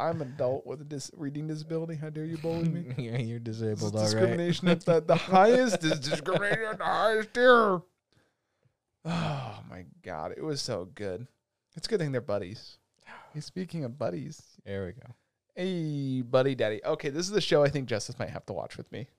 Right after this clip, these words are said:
Speaker 2: Mm,
Speaker 1: It
Speaker 2: yeah.
Speaker 1: is so good. Sorry, we're talking about Buddy Daddies now. Sorry, I'm trying to keep up the tempo, make it,
Speaker 2: Mm.
Speaker 1: make it interesting on there. So Buddy Daddies, two main characters. There's Rei and Kazuki, which are the two boys. They're
Speaker 2: Mm-hmm.
Speaker 1: definitely not gay.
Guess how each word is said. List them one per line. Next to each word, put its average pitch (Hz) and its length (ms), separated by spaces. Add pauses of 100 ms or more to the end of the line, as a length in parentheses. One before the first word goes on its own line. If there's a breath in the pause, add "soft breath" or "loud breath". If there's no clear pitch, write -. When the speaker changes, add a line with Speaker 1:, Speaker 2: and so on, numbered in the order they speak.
(100)
Speaker 2:
Mm, 98 440 (260)
Speaker 1:
It 151 120
Speaker 2:
yeah. 165 40
Speaker 1:
is 160 100
so 190 440
good. 139 280
Sorry, 110 200
we're 113 80
talking 123 200
about 113 120
Buddy 107 200
Daddies 92 400
now. 104 200 (720)
Sorry, 151 180
I'm 135 80
trying 160 140
to 156 80
keep 151 160
up 139 160
the 127 60
tempo, 117 280
make 117 180
it, 120 160
Speaker 2:
Mm. 123 120
Speaker 1:
make 131 120
it 120 80
interesting 107 320
on 95 60
there. 98 140
So 151 120
Buddy 180 240
Daddies, 147 380 (460)
two 208 120
main 180 160
characters. 113 440
There's 131 200
Rei 185 440 (560)
and 131 600
Kazuki, 135 640 (440)
which 131 180
are 143 40
the 117 80
two 185 180
boys. 143 380 (340)
They're 143 100
Speaker 2:
Mm-hmm. 120 60
Speaker 1:
definitely 165 320
not 165 120
gay. 123 300